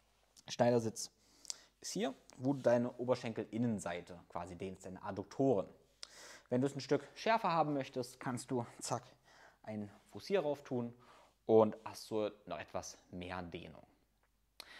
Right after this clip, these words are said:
Ja, und das sind alles gute Sitzoptionen. Eine andere Idee ist ein Halbkniestand.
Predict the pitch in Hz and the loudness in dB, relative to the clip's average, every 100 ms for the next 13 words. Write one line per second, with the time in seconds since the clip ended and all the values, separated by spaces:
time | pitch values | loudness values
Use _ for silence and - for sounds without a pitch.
0 | - - 185 95 87 - - 107 143 - | -20 -8 -6 -6 -8 -12 -6 -6 -6 -10
1 | - 110 - 160 - 151 - - - - | -12 -10 -8 -8 -6 -8 -4 -8 -8 -8
2 | 95 - - _ _ _ _ _ _ _ | -8 -10 -20 _ _ _ _ _ _ _
3 | - - - - - 135 135 139 - - | -16 -14 -10 -10 -2 6 6 6 2 4
4 | 190 247 127 113 - - 131 104 190 294 | 8 10 10 8 0 -2 0 4 4 2
5 | - - 170 - - - - - _ 117 | -8 0 0 0 -10 -12 -14 -20 _ 2
6 | 117 110 104 - 123 - 180 - | 4 4 2 0 0 0 -4 -6